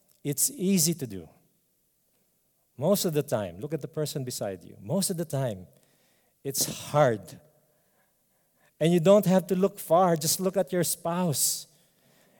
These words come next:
It's hard to love them. And they will say the same of you, by the way. Right? Many times it's hard.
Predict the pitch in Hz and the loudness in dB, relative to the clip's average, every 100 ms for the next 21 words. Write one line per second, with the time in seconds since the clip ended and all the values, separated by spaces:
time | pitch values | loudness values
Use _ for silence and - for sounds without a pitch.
0 | _ 185 208 - - - - 214 240 196 | _ 4 4 6 2 0 4 10 12 12
1 | 139 180 170 180 160 139 104 90 - - | 8 0 4 4 2 0 -2 -8 -20 -20
2 | _ _ _ _ _ 180 196 214 202 - | _ _ _ _ _ 4 8 10 10 6
3 | 196 185 196 180 175 - 208 208 208 156 | 4 6 6 6 4 8 8 8 6 4
4 | 185 208 220 131 - - - _ - 151 | 2 6 6 4 -2 -16 -20 _ 0 4
5 | 175 165 185 175 123 101 - - _ _ | 6 8 10 10 8 0 -8 -20 _ _
6 | _ _ _ _ - 143 214 185 - 233 | _ _ _ _ 2 8 8 6 -2 -14
7 | - _ _ _ _ _ _ _ _ _ | -16 _ _ _ _ _ _ _ _ _
8 | _ _ _ _ _ _ _ _ _ _ | _ _ _ _ _ _ _ _ _ _
9 | _ _ _ _ _ _ _ 156 208 220 | _ _ _ _ _ _ _ 4 4 6
10 | 196 208 208 214 - 180 208 151 | 6 6 6 2 6 10 10 8